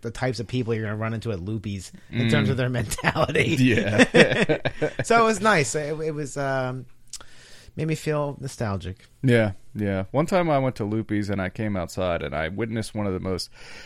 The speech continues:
Speaker 2: embarrassing things you could see someone do, which is take multiple takes of what looked like either an Instagram or a Snapchat video message.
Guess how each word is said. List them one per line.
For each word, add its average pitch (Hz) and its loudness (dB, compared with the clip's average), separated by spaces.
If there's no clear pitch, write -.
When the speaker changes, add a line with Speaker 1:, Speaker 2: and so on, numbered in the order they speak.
Speaker 2:
embarrassing 120 6
things 101 -2
you 98 -2
could 95 -4
see 104 -2
someone 95 -2
do, 98 0
which 95 -4
is 85 -6
take 110 0
multiple 151 2
takes - 0
of 101 2
what 104 4
looked 113 2
like 110 4
either 95 2
an - -6
Instagram 98 -2
or 92 -2
a - -10
Snapchat 92 -2
video 107 2
message. 123 0